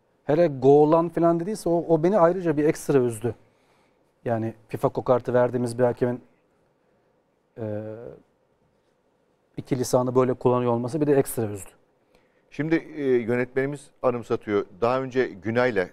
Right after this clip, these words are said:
Speaker 2: Gaziantepspor kalecisi Günay'la da yine aynı kelime, özür dileyerek hani "lan"
Speaker 1: Öyle mi?
Speaker 2: ifadesini, e, kullanma tartışması olmuştu diye
Speaker 1: Zorbay Küçük'ün mü?
Speaker 2: hatırlatıyor, evet.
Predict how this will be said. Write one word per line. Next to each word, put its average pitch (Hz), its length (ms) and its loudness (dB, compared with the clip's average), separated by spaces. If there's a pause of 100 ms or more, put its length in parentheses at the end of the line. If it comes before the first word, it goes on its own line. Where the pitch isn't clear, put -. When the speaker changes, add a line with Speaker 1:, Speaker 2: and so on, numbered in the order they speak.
(100)
Speaker 2:
Gaziantepspor 104 880 -2 (580)
kalecisi 101 380 -4
Günay'la 104 340 -2
da 98 40 -2
yine 107 280 0
aynı 110 260 -4 (240)
kelime, 98 480 -2
özür 104 240 -4
dileyerek 92 320 -2
hani 98 200 -6
"lan" 107 240 0 (460)
Speaker 1:
Öyle 127 180 2
mi? 170 60 2
Speaker 2:
ifadesini, 113 560 -2 (240)
e, 104 340 -2
kullanma 110 380 -2
tartışması 107 560 -6
olmuştu 101 460 -4
diye 123 160 -4 (580)
Speaker 1:
Zorbay 123 360 2
Küçük'ün - 240 -8
mü? 208 80 0
Speaker 2:
hatırlatıyor, 104 520 -4
evet. 92 180 -4